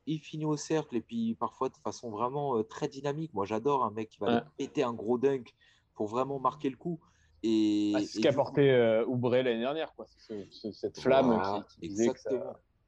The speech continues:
Speaker 2: ça
Speaker 1: exactement.
Speaker 2: relançait un
Speaker 1: Mais
Speaker 2: peu les
Speaker 1: Torrey
Speaker 2: trucs.
Speaker 1: Craig, est-ce que c'est pas un peu un, un Oubre beaucoup moins cher et un peu plus physique,
Speaker 2: <laughs>
Speaker 1: tu vois ? Il y a un, il y a un côté
Speaker 2: Ouais, et
Speaker 1: un
Speaker 2: puis
Speaker 1: peu,
Speaker 2: m-,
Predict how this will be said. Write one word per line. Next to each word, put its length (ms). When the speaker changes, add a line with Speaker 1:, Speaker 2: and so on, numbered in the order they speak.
Speaker 2:
ça 180
Speaker 1:
exactement. 340
Speaker 2:
relançait 340
un 80
Speaker 1:
Mais 80
Speaker 2:
peu 80
les 40
Speaker 1:
Torrey 140
Speaker 2:
trucs. 120
Speaker 1:
Craig, 280
est-ce 160
que 100
c'est 180
pas 160
un 140
peu 260
un, 340
un 220
Oubre 400
beaucoup 320
moins 200
cher 320
et 120
un 100
peu 120
plus 180
physique, 320
Speaker 2:
<laughs> 300
Speaker 1:
tu 120
vois ? 280
Il 20
y 40
a 40
un, 180
il 60
y 60
a 40
un 60
côté 240
Speaker 2:
Ouais, 60
et 40
Speaker 1:
un 40
Speaker 2:
puis 180
Speaker 1:
peu, 280
Speaker 2:
m-, 140